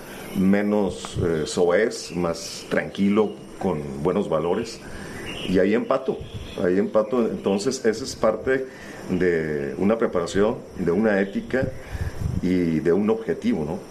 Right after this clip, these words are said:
Que es comunicar con eficacia.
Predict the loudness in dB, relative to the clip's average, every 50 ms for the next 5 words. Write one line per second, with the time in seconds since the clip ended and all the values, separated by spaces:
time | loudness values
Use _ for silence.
0 | -16 -14 -10 -6 -2 0 2 2 2 0 -2 0 2 2 4 4 2 0 0 -2
1 | -4 -4 0 2 2 2 2 2 -2 -4 -10 -14 -16 -18 -16 -16 -16 -14 -14 -12
2 | -6 -2 0 0 0 0 -2 -4 -4 -4 -4 -4 -4 -4 -4 -2 0 0 0 0
3 | -2 -2 -2 -2 -2